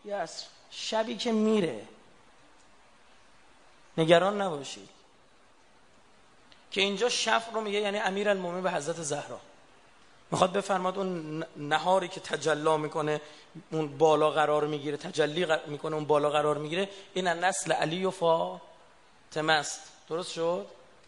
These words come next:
شفع، جفت، سوگن به اون جفت و به اون تک خود خدا رو می‌فرماد. روایت داریم، نه خودم نمیگم. حالا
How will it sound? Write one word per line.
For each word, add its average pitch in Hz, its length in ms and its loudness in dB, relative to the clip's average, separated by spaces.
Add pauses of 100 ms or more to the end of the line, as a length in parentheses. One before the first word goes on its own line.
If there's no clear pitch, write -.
(460)
شفع، 165 460 -2
جفت، 165 480 0 (380)
سوگن 160 420 0
به 151 80 0
اون 160 180 -2
جفت 147 300 -4 (300)
و 165 80 6
به 160 80 4
اون 196 220 4
تک 185 520 -2 (500)
خود 165 220 -4
خدا 147 260 -2
رو 139 100 -2
می‌فرماد. 135 400 -8
روایت 190 320 2
داریم، 277 200 -2
نه 220 120 -2
خودم 220 260 -4
نمیگم. 220 300 -8 (2250)
حالا 185 200 4